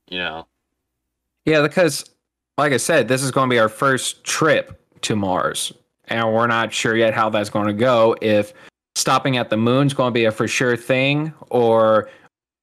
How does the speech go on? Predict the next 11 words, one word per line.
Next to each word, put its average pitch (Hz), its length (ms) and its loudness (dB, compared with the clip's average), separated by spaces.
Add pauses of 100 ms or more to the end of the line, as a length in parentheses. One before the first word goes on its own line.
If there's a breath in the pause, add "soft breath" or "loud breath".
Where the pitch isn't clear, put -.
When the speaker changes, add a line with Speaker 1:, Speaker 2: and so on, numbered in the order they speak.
(140)
Speaker 2:
or 131 180 2
if 120 180 0
we 135 120 2
can 127 180 -2
develop 117 420 2
something, 120 720 -2 (180)
enough 120 380 -2
power 135 380 2
to 117 140 -4
get 117 160 0
us - 260 -2